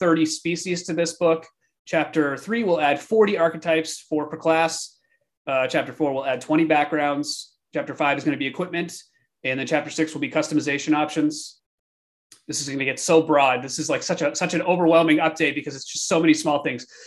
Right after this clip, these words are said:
So one of the major design goals I have right now for Star Wars five E, uh, is a total of six books is the goal. So of those six, four currently exist, right? Player's Handbook, Scum and Villainy, Wretched Hives, and Starships of the Galaxy. So Starships of the Galaxy is kind of an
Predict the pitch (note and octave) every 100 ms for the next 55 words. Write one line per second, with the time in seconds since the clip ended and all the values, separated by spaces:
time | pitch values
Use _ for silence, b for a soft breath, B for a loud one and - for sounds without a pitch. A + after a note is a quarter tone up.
0 | B - F3+ F3+ A#3 G#3 A3+ G#3 G3 G3
1 | F3 E3 F3 E3+ E3 D#3+ E3 D#3 D#3+ D3
2 | C#3+ _ - D#3 E3+ D3+ C#3 D#3+ - D3
3 | D3 C#3+ D#3 C#3+ C3+ C3+ _ _ _ _
4 | C#3 C3+ D3+ C#3+ D3 F#3 E3+ D#3 - F3
5 | D#3+ D3+ D3 - C3+ C#3 C3+ B2 A#2+ -
6 | D#3+ E3 D#3+ D#3+ D#3+ D#3+ D#3+ - - D3
7 | D#3 D#3 D#3+ F#3+ F3+ D3 D3+ D#3 C#3+ D#3
8 | D3 D3 D#3+ D3+ D#3+ D#3 D3+ C#3+ C#3 G3
9 | G3 F3+ E3+ E3 D#3 D#3+ D3+ D#3 D#3 C#3+
10 | D#3 - D3 C#3 B2+ D3+ C3+ D3+ A#3 A#3+
11 | A#3 A#3+ G#3+ G3+ G3 G3 G3 E3 - F#3+
12 | F3